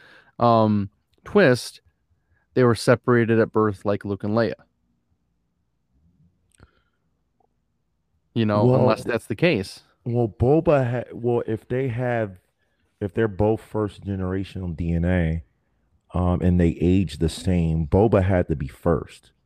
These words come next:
Speaker 2: right?
Speaker 1: No, they would be the, well, wouldn't they, couldn't they just be exactly the same?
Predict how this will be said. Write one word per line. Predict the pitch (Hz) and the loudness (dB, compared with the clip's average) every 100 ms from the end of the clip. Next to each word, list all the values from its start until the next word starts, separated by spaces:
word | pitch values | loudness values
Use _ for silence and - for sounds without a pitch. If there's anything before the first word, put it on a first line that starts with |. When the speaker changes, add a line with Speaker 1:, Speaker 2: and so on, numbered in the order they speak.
| _ _ _ _ _ _ | _ _ _ _ _ _
Speaker 2:
right? | 82 85 101 - _ _ _ _ _ | 0 2 2 -2 _ _ _ _ _
Speaker 1:
No, | 120 143 262 170 | -2 0 2 2
they | 131 | 4
would | 131 123 | 2 0
be | 127 | -2
the, | 120 - - | -2 -4 -4
well, | 123 139 | -2 0
wouldn't | 147 151 147 | 0 0 0
they, | 135 127 - | -2 -4 -4
couldn't | 151 156 | 0 2
they | 147 | 0
just | 135 120 | -2 -2
be | 143 | 0
exactly | 135 117 123 131 131 | 0 0 0 2 0
the | 123 | -2
same? | 113 190 214 90 | 0 -2 -2 -6